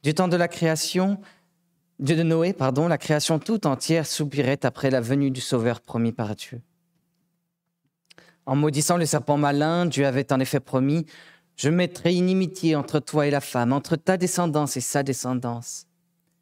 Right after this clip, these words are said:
Celle-ci t'écrasera la tête et tu lui écraseras le talon. » Genèse trois quinze. Selon cette promesse, le Sauveur de la création devait donc écraser la tête du serpent malin. Autrement dit, il devait dominer la,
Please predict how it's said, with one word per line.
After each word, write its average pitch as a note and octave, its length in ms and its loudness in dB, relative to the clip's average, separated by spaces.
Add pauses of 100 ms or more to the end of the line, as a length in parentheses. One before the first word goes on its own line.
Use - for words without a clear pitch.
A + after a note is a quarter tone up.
(380)
Celle-ci C3+ 360 -2
t'écrasera D#3 540 -2
la C#3+ 100 0
tête - 520 -4 (420)
et E3+ 100 -4
tu D3 140 -4
lui C3+ 160 2
écraseras B2 480 -4
le A#2 80 -2
talon. » G#2+ 300 -6 (920)
Genèse A2 320 -4
trois G#2+ 220 -8
quinze. G2 500 -10 (1300)
Selon C3+ 180 0
cette D3+ 240 0
promesse, F3+ 840 -2 (420)
le C3+ 80 -2
Sauveur F3+ 320 2
de D#3+ 80 0
la E3 140 2
création D#3+ 420 0
devait D3 220 2
donc D3 380 -2 (100)
écraser C#3+ 560 -2
la B2+ 100 0
tête B2+ 300 -4
du A#2 120 -10
serpent - 440 -6
malin. A2+ 400 -6 (380)
Autrement G3+ 400 0
dit, F#3 120 0
il G3+ 100 2
devait F#3 220 2
dominer G#3 400 2
la, G3 120 0